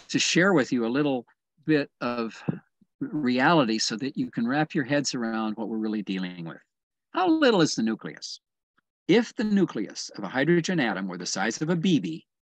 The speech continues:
one eighth inch in diameter, how big could the atom be? Are you ready? As big as a baseball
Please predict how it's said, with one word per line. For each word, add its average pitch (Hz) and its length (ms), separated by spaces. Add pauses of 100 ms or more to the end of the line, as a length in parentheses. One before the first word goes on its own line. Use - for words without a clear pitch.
(340)
one 117 220
eighth 165 200
inch 139 380 (100)
in 131 100
diameter, 135 540 (800)
how 190 300
big 123 500 (420)
could 117 140
the 104 160
atom 110 340
be? 82 240 (400)
Are 90 140
you 87 220
ready? 170 440 (1300)
As 95 160
big 123 240
as 143 120
a 147 40
baseball - 560